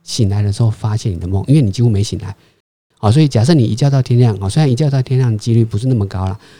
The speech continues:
但是如果你真的睡得很好，你没有醒来，你就不会发现你的梦。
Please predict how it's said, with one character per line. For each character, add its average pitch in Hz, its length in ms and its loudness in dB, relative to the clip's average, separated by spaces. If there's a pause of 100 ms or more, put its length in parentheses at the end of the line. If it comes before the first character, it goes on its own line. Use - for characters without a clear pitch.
(100)
但 156 120 -2
是 151 120 2
如 139 100 2
果 151 140 2
你 92 100 0
真 139 160 0
的 139 180 4
睡 - 160 -2
得 135 60 2
很 101 160 0
好， 110 160 -2
你 98 80 -4
没 110 120 2
有 143 100 2
醒 98 180 -6
来， 87 180 -8
你 98 80 -4
就 131 100 -2
不 110 220 -6
会 117 160 -2
发 104 200 -8
现 104 180 -6
你 90 40 -10
的 90 80 -10
梦。 95 180 -4